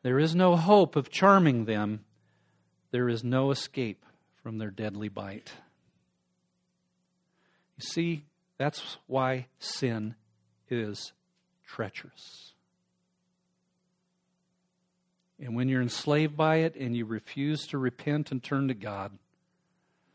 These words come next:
the day comes when it's too late. There's a big movement afoot in the world today, even in the evangelical realm of Christianity, that, "Oh, well, there is no hell.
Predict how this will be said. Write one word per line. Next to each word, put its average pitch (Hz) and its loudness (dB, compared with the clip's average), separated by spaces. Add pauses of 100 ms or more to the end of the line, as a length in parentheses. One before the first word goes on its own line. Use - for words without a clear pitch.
(340)
the 120 -4
day 156 2
comes 139 0
when 135 2
it's - -4
too 127 -6
late. 110 -6 (4000)
There's 120 -6
a 123 -2
big 151 0
movement 160 6
afoot 165 0
in 160 2
the 156 2
world 160 2
today, 165 2
even 165 0
in 170 2
the 151 -2
evangelical 160 0
realm 156 4
of 139 -4
Christianity, 156 -2
that, 123 -2
"Oh, 160 2
well, 147 2
there 151 2
is 160 0
no 156 2
hell. 139 -4